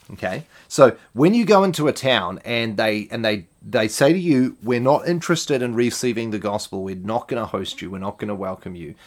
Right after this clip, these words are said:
we don't want anything to do with you," don't call down fire from heaven, just shake off the dust from your feet against them. Okay? And that, and that'll be a witness. That'll be a testimony against them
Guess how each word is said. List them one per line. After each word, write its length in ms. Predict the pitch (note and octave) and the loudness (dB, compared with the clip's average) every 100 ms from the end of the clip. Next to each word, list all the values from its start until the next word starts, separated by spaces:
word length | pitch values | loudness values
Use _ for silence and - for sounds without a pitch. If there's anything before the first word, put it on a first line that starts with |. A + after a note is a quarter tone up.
| - | -18
we 100 | F#2+ | -8
don't 180 | G2 G#2+ | -4 -4
want 160 | F#2+ G2 | -4 -8
anything 320 | G2+ E2+ F#2+ | -10 -10 -12
to 100 | - | -12
do 120 | F#2+ | -14
with 100 | F2 | -12
you," 100 | D#2+ - - - _ G#2 - | -14 -18 -20 -20 _ -12 4
don't 360 | C#3+ F#3 - | 4 4 0
call 360 | - D3 D3+ D3+ | -10 -8 -4 -2
down 280 | C#3+ C#3 B2 | 0 0 0
fire 320 | A#2 A2 A2 | -2 -2 -2
from 200 | F#2+ F#2 | -4 -6
heaven, 440 | G#2 F2 D#2 A#2 - _ G2 | -4 -6 -10 -16 -16 _ -16
just 540 | E2 C#3 E3+ E3 - - | 0 4 4 4 -8 -4
shake 640 | - - C3 C3+ - - - | -2 0 2 0 -2 -10 4
off 340 | C3+ B2+ - | 4 4 -2
the 100 | A2 | -4
dust 300 | A2 A2 - | -2 -2 -4
from 160 | A2 G2 | -8 -6
your 120 | F#2+ | -6
feet 240 | G#2 F#2 | -6 -6
against 340 | E2+ F2+ D#2+ - | -8 -12 -16 -16
them. 180 | - _ _ _ _ _ _ | -18 _ _ _ _ _ _
Okay? 300 | G#2+ F#2 G#2 A2+ | -12 -8 -8 -8
And 160 | A#2 B2+ | -6 0
that, 140 | C#3 | 2
and 160 | C#3+ C3 | 2 0
that'll 200 | C3+ D#3+ | 2 2
be 160 | C#3+ | 2
a 60 | C3+ | 2
witness. 460 | G#2+ A2+ F2+ D#2 - | 2 -2 -4 -14 -6
That'll 180 | G2+ | -2
be 120 | G#2+ A2+ | 0 -2
a 40 | |
testimony 560 | - A2 - G#2 G#2 A2+ | -2 -6 -4 -4 -2 -4
against 360 | G2+ F#2+ F#2 | -6 -10 -12
them 220 | F2+ F#2 | -14 -14